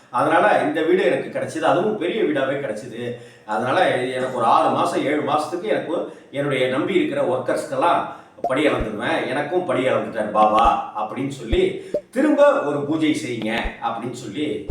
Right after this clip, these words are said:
சொன்னாரு. அவர் வந்து, அ, இங்கேருந்து அடிக்கடி எனக்கு ஃபோன் பண்ணி கேட்பார், "எனக்கு விபூதி பிரசாதம் அனுப்புங்க, நான் வந்து ஜிபேல அனுப்பிச்சிருக்கேன், பணம் அனுப்பிச்சிருக்கேன்," அப்படி இப்படின்லாம் சொல்லி சொல்லுவாரு. அந்த தம்பி வந்து இங்கேயே ஒரு தடவை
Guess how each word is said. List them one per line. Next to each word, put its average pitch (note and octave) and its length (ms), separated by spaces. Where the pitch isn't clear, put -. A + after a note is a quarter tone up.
சொன்னாரு. A#2+ 400
அவர் B3+ 320
வந்து, A3 600
அ, B2 40
இங்கேருந்து F#3+ 640
அடிக்கடி F#3+ 460
எனக்கு - 400
ஃபோன் E3+ 100
பண்ணி D3+ 300
கேட்பார், A#2+ 500
"எனக்கு A#2 580
விபூதி D#3 320
பிரசாதம் B2 480
அனுப்புங்க, G#2+ 380
நான் B2 280
வந்து C3 240
ஜிபேல A#2+ 300
அனுப்பிச்சிருக்கேன், G2 720
பணம் G#2+ 180
அனுப்பிச்சிருக்கேன்," G#2+ 520
அப்படி A2 300
இப்படின்லாம் - 340
சொல்லி - 340
சொல்லுவாரு. - 380
அந்த E3+ 280
தம்பி G#3+ 320
வந்து D#3+ 360
இங்கேயே G3+ 320
ஒரு D#3 260
தடவை E3 180